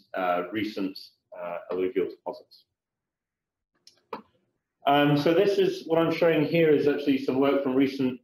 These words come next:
uh, paper by Arense et al, and where they're actually showing a comparison of the simplified methods of, um, Boulanger and Idris and, um,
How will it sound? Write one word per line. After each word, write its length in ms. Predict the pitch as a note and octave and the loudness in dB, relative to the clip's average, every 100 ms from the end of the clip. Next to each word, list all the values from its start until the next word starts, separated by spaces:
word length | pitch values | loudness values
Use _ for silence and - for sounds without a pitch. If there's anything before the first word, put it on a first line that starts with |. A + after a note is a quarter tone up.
| _ G#2+ | _ -6
uh, 140 | G#2 | -4
paper 340 | - B2+ B2+ | 0 0 0
by 300 | A#2+ G#2 G#2 | 0 2 2
Arense 360 | G#2 C3+ E3 E3 | 2 0 -2 -2
et 240 | D#3+ D3+ | -2 0
al, 440 | E3 D#3+ D#3 - - _ _ _ _ C3 | 2 2 0 -2 -12 _ _ _ _ -2
and 420 | C3+ C3 C3 C3+ | 0 2 0 2
where 560 | C#3+ C#3+ C#3 C#3 - - | 4 4 4 2 -2 -2
they're 200 | C3+ D3 | 0 0
actually 200 | - D3 | 0 -4
showing 640 | - C#3+ C3+ C3 B2+ B2+ - _ _ _ _ _ _ _ A#2+ | 0 2 2 2 0 -6 -14 _ _ _ _ _ _ _ -6
a 60 | |
comparison 800 | - B2 D#3+ E3+ E3+ - A#2 A#2+ - _ _ A2+ A2 | -2 -2 0 0 0 0 -2 -2 -8 _ _ -8 -2
of 200 | B2 B2 | 0 0
the 80 | A#2+ | -2
simplified 560 | - D3+ - C3 B2 | -2 -2 -2 -2 0
methods 680 | C3+ - B2 G#2+ - - - _ _ _ _ - | -2 -2 -2 -4 -8 -20 -20 _ _ _ _ -4
of, 240 | A#2 A2+ - - - | 0 0 0 -8 -4
um, 400 | G#2+ G2+ F#2+ G2+ - | -2 0 -2 -6 0
Boulanger 420 | C#3+ C3+ B2 A#2 A2+ | 2 2 2 0 0
and 80 | |
Idris 600 | D3+ E3 D#3+ - - - _ _ _ _ _ A#2+ | -2 0 0 -2 -6 -20 _ _ _ _ _ -6
and, 460 | A#2 A#2 A2 A2 - | -2 0 0 -4 -8
um, 560 | A2 G#2+ G#2 G2+ G#2+ | -4 0 2 0 -4